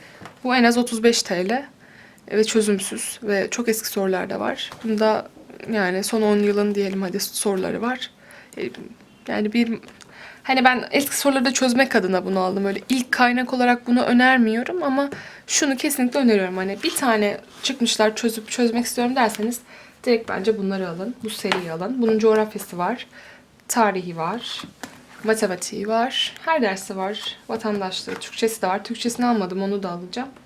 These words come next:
E, bu şekilde hazırlanmış şeyler ve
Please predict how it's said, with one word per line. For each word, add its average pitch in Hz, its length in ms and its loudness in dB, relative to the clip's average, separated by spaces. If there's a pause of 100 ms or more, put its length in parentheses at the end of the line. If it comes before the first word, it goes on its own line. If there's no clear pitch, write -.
(1400)
E, 214 160 -4
bu 254 60 -2
şekilde 208 320 2
hazırlanmış 214 540 2
şeyler 233 540 0
ve 285 160 -2